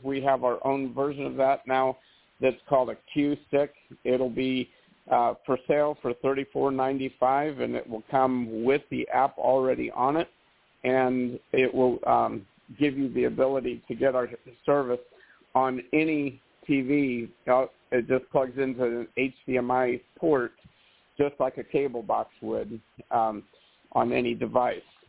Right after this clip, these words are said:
So then with it being on the Play Store, um, here's the difficult part when we talk about smart T Vs. Most smart T Vs aren't really as smart as people think they are, and the App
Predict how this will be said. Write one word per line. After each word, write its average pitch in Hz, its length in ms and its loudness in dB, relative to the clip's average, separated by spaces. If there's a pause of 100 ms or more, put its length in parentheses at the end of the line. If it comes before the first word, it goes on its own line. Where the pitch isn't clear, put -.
(180)
So 131 320 0 (480)
then 151 400 -2
with 156 300 0
it 135 200 -8
being 156 240 -4
on 143 140 -4
the 127 80 -10 (140)
Play 190 320 -2
Store, 123 360 -4 (420)
um, 123 340 0 (360)
here's 214 360 0
the 170 80 0
difficult 139 540 -2
part 135 260 0
when 131 180 -4
we 123 100 -2
talk 139 280 -2
about 120 320 -2
smart 127 300 0
T 127 100 -6
Vs. 110 340 -4 (840)
Most 175 380 2
smart 180 320 0
T 165 100 2
Vs 135 400 -4 (100)
aren't 151 300 -2
really 151 340 0
as 135 60 -6 (120)
smart 131 340 0 (200)
as 120 120 0 (220)
people 131 380 -4
think 165 260 0
they 117 140 2
are, 117 320 2 (220)
and 135 420 2 (400)
the 131 340 0
App 175 240 2